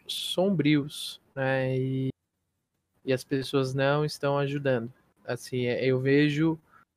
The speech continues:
um desgoverno, vejo um desgoverno, sim, de um modo geral, uma bagunça, um colapso, mas eu ainda vejo também que as pessoas seguem sem,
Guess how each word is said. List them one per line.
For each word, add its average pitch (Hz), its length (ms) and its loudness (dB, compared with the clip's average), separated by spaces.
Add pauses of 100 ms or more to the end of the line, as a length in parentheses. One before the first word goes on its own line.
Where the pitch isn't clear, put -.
(640)
um 135 240 -2
desgoverno, 143 1040 6
vejo 139 320 0
um 135 40 -4
desgoverno, 127 640 0
sim, 156 460 -6 (360)
de 135 120 -4
um 131 40 0
modo 127 320 -2
geral, 139 560 4 (400)
uma 135 160 -4
bagunça, 151 680 2
um 147 200 0
colapso, 135 720 2
mas 135 400 -2
eu 135 220 0
ainda 139 320 -2
vejo 135 340 -2
também 131 400 -4
que 147 480 -4 (580)
as 127 440 0
pessoas 165 880 0 (280)
seguem 151 640 2 (720)
sem, 175 480 4